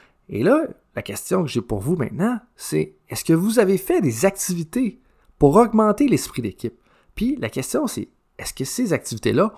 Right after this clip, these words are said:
ont vraiment eu un impact ? Puis je suis sûr que la pre-, la plupart d'entre vous, là, ont déjà fait des activités,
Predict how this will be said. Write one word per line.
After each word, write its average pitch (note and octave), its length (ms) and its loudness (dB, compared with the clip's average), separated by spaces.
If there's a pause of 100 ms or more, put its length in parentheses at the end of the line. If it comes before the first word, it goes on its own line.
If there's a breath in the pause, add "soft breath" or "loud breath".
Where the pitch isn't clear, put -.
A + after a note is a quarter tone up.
ont A#2+ 120 0
vraiment G3 340 4
eu A#3 160 4
un C3+ 100 4
impact ? - 380 -6 (560 loud breath)
Puis A3 80 -2
je G#3 80 2
suis A3 60 0
sûr D#4+ 120 4
que - 80 4
la A2 140 4
pre-, E3 480 2
la C#3 120 -2
plupart C4 340 4
d'entre A2+ 280 2
vous, A2 280 0
là, A#2 220 0 (240)
ont A#2 140 2
déjà C#3 280 6
fait D3+ 240 0
des A2 200 -4
activités, A2+ 640 -4